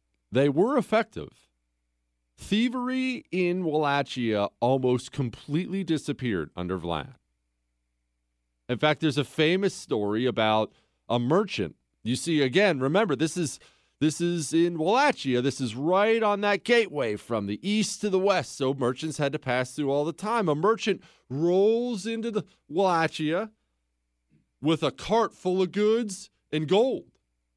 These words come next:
Goes up to Vlad in the castle and says, "Hey, man, I'm just passing through.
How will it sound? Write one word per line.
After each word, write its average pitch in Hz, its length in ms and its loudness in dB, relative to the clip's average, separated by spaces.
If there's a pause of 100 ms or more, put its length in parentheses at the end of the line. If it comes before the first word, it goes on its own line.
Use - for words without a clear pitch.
(680)
Goes 196 300 2
up 262 200 0
to 277 100 0
Vlad 190 420 2
in 220 100 -2
the 208 80 -6
castle 156 460 -2
and 165 100 -6
says, 165 200 -4
"Hey, 180 180 0
man, 160 220 0
I'm 143 100 0
just 139 220 -2
passing 135 420 2
through. 226 400 2